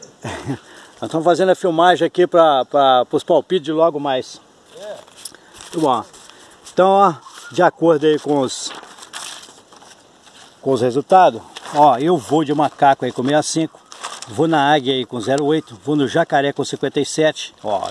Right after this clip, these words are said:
Speaker 1: combinou com o do Vadinho aí, ó. Vou no Peru com setenta e sete e o Ursão aí com noventa. Então Macaco, Águia, Jacaré, Peru e Urso. E essas daí são as centenas, ó. Tomara que seja mais talo, né?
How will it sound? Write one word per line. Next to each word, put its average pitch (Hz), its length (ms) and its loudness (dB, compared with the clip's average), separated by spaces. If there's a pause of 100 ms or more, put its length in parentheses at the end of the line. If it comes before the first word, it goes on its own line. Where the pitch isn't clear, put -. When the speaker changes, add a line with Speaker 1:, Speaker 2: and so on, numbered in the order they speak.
Speaker 1:
combinou 147 360 -2
com 165 100 -6
o - 20 -6
do 156 120 -4
Vadinho 143 440 0
aí, 110 120 -6
ó. 90 80 -12 (640)
Vou 151 160 0
no 185 140 0
Peru 160 320 -2
com 165 100 -4
setenta 160 400 -4
e 147 60 -2
sete 165 360 -4
e - 20 -4
o 185 100 -4
Ursão 151 400 0
aí 139 100 -4
com 147 140 -6
noventa. 110 560 -4 (320)
Então 156 140 -2
Macaco, 165 500 0
Águia, 147 380 0 (140)
Jacaré, 143 680 -2
Peru 131 400 -2 (140)
e 135 80 -2
Urso. - 400 -4 (500)
E 127 80 -2
essas 120 220 -4
daí 123 180 -2
são 147 140 -4
as 139 100 -2
centenas, 104 480 -6
ó. - 40 -20 (1600)
Tomara 165 640 2
que 175 160 -4
seja 175 360 -2
mais 170 400 -2
talo, 113 360 0
né? 123 240 -12